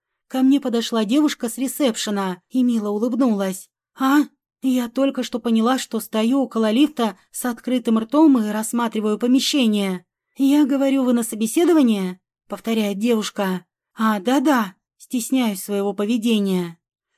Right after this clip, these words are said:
"Проходите, Владимир Сергеевич вас уже ожидает". Девушка указывает на дверь, которая находится напротив лифта.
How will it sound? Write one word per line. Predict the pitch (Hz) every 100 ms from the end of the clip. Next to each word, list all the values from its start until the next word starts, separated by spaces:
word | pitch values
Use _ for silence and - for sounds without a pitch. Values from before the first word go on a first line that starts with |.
| _
"Проходите, | 262 254 - 262 214 302 294 220
Владимир | 202 214 233 240
Сергеевич | - 214 214 240 254
вас | 220 208 -
уже | 240 220
ожидает". | 226 262 262 254 190 180 - _ _
Девушка | - 269 311 294 -
указывает | 240 226 247 269 240 220 214
на | 208 196
дверь, | 196 233 294 254 - _
которая | - 196 190 220 254 247
находится | 226 208 - 202 220 - 202
напротив | 196 190 190 196 208
лифта. | 240 196 - 190 180